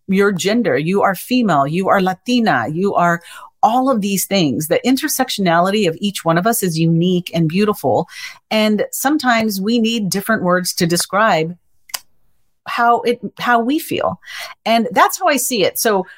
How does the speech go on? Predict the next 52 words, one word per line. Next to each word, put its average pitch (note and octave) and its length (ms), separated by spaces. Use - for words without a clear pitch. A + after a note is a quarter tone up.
you D4 160
get F#4 200
some B3+ 220
of A#3 80
the A#3+ 40
naysayers F#3+ 680
or F3+ 100
people A#3+ 320
from F#3+ 220
a, F3 80
you G3 160
know, E3+ 240
coming A3+ 220
from G#3 160
the A#3 120
other A3 160
side G3+ 200
of F3 60
the F#3+ 80
table F3+ 320
saying, F3+ 480
"I F#3+ 120
don't F3+ 180
like G3+ 260
it. G#3 260
Um, F3 380
this F#3+ 180
is F3 160
just F#3 220
another E3 320
label." G#3 640
Um, F3 400
but G3 400
at G#3+ 100
the A3+ 160
end C4 120
of D#4+ 80
the D4+ 60
day, F3 480
it's - 400
really C#4 400
our A3+ 160
choice. - 560
I, G3 200
and G3+ 120
I A3+ 120
feel A#3 240
like G3 160
we G3 80
should F#3 180
be F#3 160
respectful, D#3+ 800